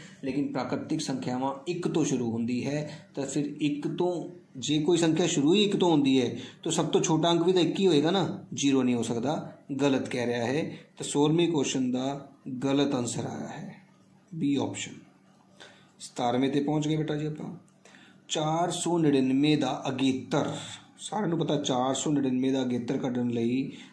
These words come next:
ਅਸੀਂ ਇੱਕ ਜੋੜਦੇ ਹਾਂ ਤਾਂ ਪੰਜ ਸੌ ਆਉਂਦਾ ਹੈ। ਬਿਲਕੁਲ ਸਹੀ ਕਹਿ ਰਿਹਾ ਹੈ, option A ਸਹੀ।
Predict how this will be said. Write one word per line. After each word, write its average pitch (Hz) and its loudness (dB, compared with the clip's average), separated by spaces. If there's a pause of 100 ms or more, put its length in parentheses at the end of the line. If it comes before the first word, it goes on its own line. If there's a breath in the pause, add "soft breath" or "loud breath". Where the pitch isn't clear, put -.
(120 loud breath)
ਅਸੀਂ 160 -6
ਇੱਕ 147 -2
ਜੋੜਦੇ 131 4
ਹਾਂ 120 -2 (460 loud breath)
ਤਾਂ 127 -4
ਪੰਜ 117 -4
ਸੌ 143 0
ਆਉਂਦਾ 139 0
ਹੈ। 139 0
ਬਿਲਕੁਲ 196 2
ਸਹੀ 175 2
ਕਹਿ 180 2
ਰਿਹਾ 175 2
ਹੈ, 175 0
option 147 0
A 143 2
ਸਹੀ। 117 -4